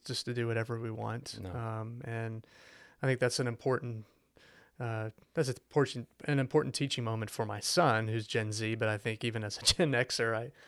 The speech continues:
Speaker 1: still have the same inclinations, you know, wanting to do
Speaker 2: Yeah.
Speaker 1: whatever I want, uh, and just know that I can't.
Speaker 2: Yeah. Awesome. Well, Jeff, thank you for coming in. Oh, before we wrap up this podcast, I want to run, I ran these by you earlier, and you seemed,
Speaker 1: <laughs>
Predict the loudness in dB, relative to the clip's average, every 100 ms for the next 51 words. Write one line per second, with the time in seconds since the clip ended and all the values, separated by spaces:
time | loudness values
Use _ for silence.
0 | -20 -4 -2 0 -2 -2 0 0 0 -2
1 | -4 -4 -4 -2 -4 -6 -8 -8 -8 -10
2 | -10 -8 -6 -6 -8 -8 -6 -6 -6 -4
3 | -2 -2 -2 -4 -8 -6 -8 -10 -14 -10
4 | -8 -6 -8 -8 -8 -10 -10 -12 -12 -12
5 | -12 _ -18 -14 -14 -16 _ _ -20 -20
6 | -20 -16 -14 -12 -14 -14 -2 0 0 -2
7 | -4 -10 -8 -4 -2 -2 -4 -2 0 0
8 | 2 2 2 -4 -8 -6 -6 -6 -8 -6
9 | -8 -6 -8 -8 -6 -2 -2 0 2 2
10 | 2 -2 2 2 2 -4 -2 0 0 0
11 | -2 -4 6 6 8 6 6